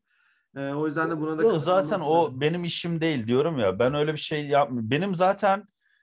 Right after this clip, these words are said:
Speaker 2: yapmak istediğim program, e, yani o konuşma aslında ya. Hani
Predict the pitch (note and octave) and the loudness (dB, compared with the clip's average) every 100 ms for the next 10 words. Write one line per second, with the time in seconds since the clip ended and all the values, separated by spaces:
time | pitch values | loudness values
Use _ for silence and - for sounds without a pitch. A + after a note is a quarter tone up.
0 | _ _ _ _ _ A#2+ C3+ D#3 F3 - | _ _ _ _ _ 2 2 2 -2 -4
1 | - E3+ F#3 F#3 - E3+ D#3+ F3 F#3 F3+ | -6 -4 -4 -4 0 0 2 0 0 -2
2 | G#2+ A2+ A2 G#2+ G#2+ G#2 D#2+ D#2 A#2 A2+ | 0 2 4 4 2 2 -2 -2 0 2
3 | A#2+ B2 B2 B2 _ _ _ - F3+ G3 | 2 0 0 -2 _ _ _ 0 0 0
4 | - A3+ A#3+ G3+ - B2 F#2 F2+ A#2+ C#3 | -2 4 4 4 -2 -2 0 0 0 -2
5 | C3 C3 C3+ | -4 -4 -6